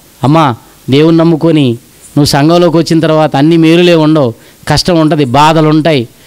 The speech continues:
అనారోగ్యం ఉంటది, ఆర్థిక ఇబ్బందులు ఉంటాయి, ప్రాణాపాయ పరిస్థితి ఉంటది, వీటన్నిటినీ భరించి దేవుని కోసం బ్రతకగలవా?" అంటే ఆ రోజు ఏమన్నారు? "బ్రతుకుతామండి." "ఎప్పటి వరకు?" అనగానే జీవితకాలం అంతా.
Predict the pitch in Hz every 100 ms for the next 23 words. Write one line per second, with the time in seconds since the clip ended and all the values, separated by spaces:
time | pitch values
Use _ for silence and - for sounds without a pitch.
0 | - - 127 160 165 165 147 156 156 160
1 | 147 135 151 160 170 151 156 156 156 165
2 | 160 - 147 165 170 160 151 151 147 -
3 | 160 156 160 135 - - - - 160 160
4 | 165 190 175 196 196 147 143 175 208 185
5 | 208 147 - - 139 175 208 220 185 208
6 | 202 185 170 202 208 208 208 196 208 214
7 | 143 - 165 180 170 143 - - 135 160
8 | 175 175 190 185 127 120 - - - -
9 | - - - - - 123 180 220 240 202
10 | 151 175 220 220 - _ - 180 165 294
11 | 285 277 247 196 147 - 156 170 165 147
12 | 123 135 - - - - - - - -
13 | - - - 104 165 190 190 190 170 160
14 | 147 135 127 123